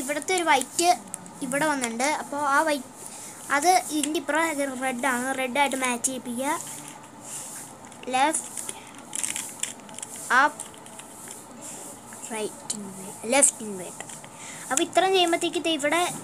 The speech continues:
ഇത്ര ശരിയാവും. ഇനി ഇവിടെയൊക്കെ ശരിയാക്കണത് ദേ ഇപ്പം ഇവിടെ അങ്ങനെ വന്നിട്ടുണ്ട്. അപ്പോൾ നമുക്കത് ചെയ്യാം. ഓറഞ്ച്, ഓക്കെ, ഇനി equation ചെയ്യാം. ദേ ഓറഞ്ച്, ഈ, ഇപ്പം ഈ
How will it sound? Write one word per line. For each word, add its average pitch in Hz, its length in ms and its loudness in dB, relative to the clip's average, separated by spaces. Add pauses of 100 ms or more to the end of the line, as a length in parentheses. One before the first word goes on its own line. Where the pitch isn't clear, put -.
(120)
ഇത്ര 277 200 -2 (1500)
ശരിയാവും. 254 360 0 (280)
ഇനി 311 140 0
ഇവിടെയൊക്കെ 320 380 0
ശരിയാക്കണത് 269 520 0 (520)
ദേ 302 140 0
ഇപ്പം 311 160 -4 (120)
ഇവിടെ 339 280 6
അങ്ങനെ 302 300 2
വന്നിട്ടുണ്ട്. 254 360 -2 (100)
അപ്പോൾ 285 180 -4
നമുക്കത് 277 400 -2
ചെയ്യാം. 233 220 -6 (640)
ഓറഞ്ച്, 294 720 2 (1160)
ഓക്കെ, 277 160 -2 (100)
ഇനി 269 160 -2
equation 247 340 -2
ചെയ്യാം. 254 220 2 (320)
ദേ 294 100 0 (540)
ഓറഞ്ച്, 339 500 4 (720)
ഈ, 320 40 -6
ഇപ്പം - 360 2
ഈ 427 40 8